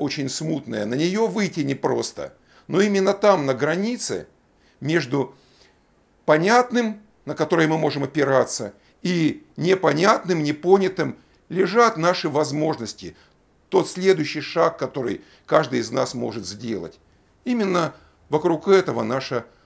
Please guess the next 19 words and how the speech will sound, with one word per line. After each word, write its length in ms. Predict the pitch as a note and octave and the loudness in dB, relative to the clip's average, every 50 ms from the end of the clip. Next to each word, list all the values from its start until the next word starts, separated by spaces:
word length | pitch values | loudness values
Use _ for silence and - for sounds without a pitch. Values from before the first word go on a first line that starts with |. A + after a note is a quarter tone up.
| _ _ - | _ _ -8
работа 580 | C3+ B2+ C3+ B2+ A#2 C3+ C#3+ C3 B2+ - A#2 G#2 | -2 2 2 2 2 0 -2 -2 0 0 -2 -4
и 420 | G2+ - - - D3+ C#3+ C3+ C3 | -4 -6 -8 -8 -4 -2 -2 -2
идет, 480 | A#2 G#2+ F2+ A2 A#2+ A#2+ G#2+ G2 - - - | -4 -6 -6 -6 -4 -2 -4 -4 -6 -10 -10
и 140 | - C3 C3 | -6 -6 -4
наши 360 | C3+ C#3 B2+ A#2+ - D3 C#3+ | -2 -2 -4 -4 -4 -4 -4
ролики 400 | C#3 C#3+ C3+ A#2+ A2+ G2+ - A#2 | -2 0 0 -2 -2 -4 -8 -14
тоже 360 | A2 - - C3+ A#2+ G2 G#2 | -14 -8 -4 -4 -4 -4 -4
с 100 | - - | -10 -8
этим 240 | - A2+ G2 G2 F#2 | -8 -10 -10 -10 -12
связаны 580 | - - A2+ A#2 A2+ A2+ F#2+ F#2+ E2+ E2+ F2+ - _ _ _ _ _ _ _ _ _ _ | -10 -10 -8 -6 -6 -6 -6 -8 -10 -12 -14 -14 _ _ _ _ _ _ _ _ _ _
в 60 | - | -12
первую 460 | - C#3 C#3 C#3 C3+ C#3+ D3+ E3 F3 G3 | -4 0 0 0 2 2 4 4 4 4
очередь, 480 | A3 A3 G#3+ - G3 D3 - - - - | 2 -2 -4 -4 -8 -8 -8 -12 -16 -10
и 480 | - B2 B2 A#2+ A#2 A2+ G#2 G2 F#2+ - _ _ _ _ _ _ | -6 -6 -4 -4 -4 -4 -6 -6 -8 -10 _ _ _ _ _ _
основные, 560 | - C3+ - - D3+ D3 D#3 - G#3 A3 A3 G3 | -8 -8 -6 -2 -2 -2 -2 -2 -2 -2 -2 -2
которые 340 | - G3 - - D3+ E3+ | -4 -4 -4 -2 -2 -2
выкладываются 640 | D#3 C#3+ C#3+ D#3 D3+ D#3 C#3 A#2+ C3 A2+ G#2+ - - | -2 -2 -4 -2 0 0 2 0 0 -4 -4 -6 -8
по 140 | - - A#2+ | -10 -12 -12
четвергам, 640 | - - - C3+ B2 A#2 G#2+ G#2+ C3 A#2+ A2 G#2+ A2+ | -12 -12 -10 -8 -8 -6 -4 -2 -2 -2 -2 -4 -8